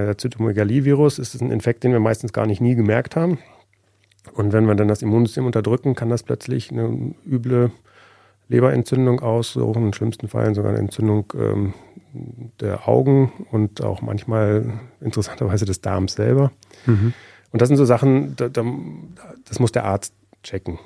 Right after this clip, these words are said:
Speaker 1: Aber selbst wenn das alles ausgeschlossen ist, muss man sagen, es ist trotzdem eine leicht erhöhte Infektneigung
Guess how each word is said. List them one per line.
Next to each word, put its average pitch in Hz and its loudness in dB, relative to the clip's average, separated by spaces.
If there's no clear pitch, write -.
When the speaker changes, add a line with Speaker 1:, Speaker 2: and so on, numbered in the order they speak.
Speaker 1:
Aber 110 0
selbst 127 0
wenn 135 6
das 139 4
alles 135 2
ausgeschlossen 127 -2
ist, 117 0
muss 110 0
man 123 2
sagen, 113 2
es - -6
ist - -10
trotzdem 135 -2
eine 113 2
leicht 107 2
erhöhte 113 2
Infektneigung 98 -4